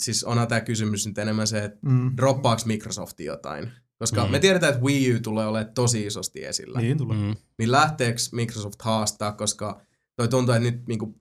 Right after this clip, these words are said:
Speaker 1: hiljakseen, hiljakseen tää on yltynyt tasaisesti, mut varmasti koko ajan
Speaker 2: Mm.
Speaker 1: tää huhumylly uuden
Speaker 2: Mm.
Speaker 1: Xbox-konsolin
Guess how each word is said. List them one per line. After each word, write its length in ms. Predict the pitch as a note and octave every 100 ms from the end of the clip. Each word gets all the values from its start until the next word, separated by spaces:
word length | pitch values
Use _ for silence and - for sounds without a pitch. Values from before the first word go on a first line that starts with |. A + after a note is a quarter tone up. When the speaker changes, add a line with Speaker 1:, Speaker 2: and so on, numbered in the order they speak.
| B2+
Speaker 1:
hiljakseen, 520 | E3 D#3+ C#3 C3 A#2
hiljakseen 760 | B2 B2 A#2 - G#2 G#2 F#2
tää 160 | - G#2
on 240 | G#2 G#2+ -
yltynyt 580 | C3+ C#3 B2 A2+ G#2+ -
tasaisesti, 800 | C#3+ C#3+ A#2+ A2+ - A2 G#2 - -
mut 200 | A2+ A2
varmasti 480 | A2+ A2 G#2+ - G#2+
koko 340 | A#2 A2+ G#2+
ajan 260 | G2+ G#2 G#2+
Speaker 2:
Mm. 100 | G#2+
Speaker 1:
tää 180 | - A2
huhumylly 600 | B2 A#2 G#2+ G#2 G#2 G#2+ -
uuden 240 | A2+ A#2+ B2
Speaker 2:
Mm. 120 | C3+ A2
Speaker 1:
Xbox-konsolin 840 | G#2+ - G2+ - F2+ F#2+ G2+ F2+